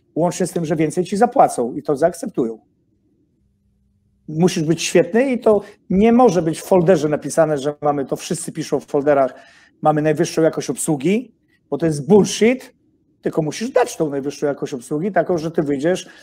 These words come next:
niezadowolony, tylko że wyjdziesz zachwycony. Ty spytasz mnie może, Maciek, przykład? Proszę bardzo, ponieważ miałem tam hotel cztery kilometry od salonu, to w ogóle już w tym nowym salonie był zbudowany, zostały przez te trzy lata nowe salony,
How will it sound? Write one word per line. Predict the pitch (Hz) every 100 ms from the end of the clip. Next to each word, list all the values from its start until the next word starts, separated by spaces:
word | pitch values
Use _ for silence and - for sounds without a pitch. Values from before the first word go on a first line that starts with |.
| - _ -
niezadowolony, | 226 302 214 170 156 147 139 151 226
tylko | - 196 208
że | 190
wyjdziesz | 180 165 180
zachwycony. | 190 - 214 240 175 127
Ty | 123 -
spytasz | - 156 143 156
mnie | 147
może, | 147 147
Maciek, | 147 147
przykład? | - 165 170 208 214
Proszę | - 180 294 302 _
bardzo, | 226 127 120 117 _ _ _
ponieważ | 156 151 170
miałem | 190 180
tam | 175 170
hotel | 180 170 190 202 - _
cztery | - - 170
kilometry | 170 170 175 160 156
od | 151 -
salonu, | - 170 165 220 254 - _ _ _ _ _ _ _ _ _ _ 147
to | 156 151 151 147 147
w |
ogóle | 214
już | 180 -
w |
tym | 190
nowym | 180 160
salonie | - 165 170 151
był | 147
zbudowany, | 147 151 156 151
zostały | 135 156 147
przez | 139 139
te | -
trzy | -
lata | 143 151
nowe | 139
salony, | 139 147 135 151 190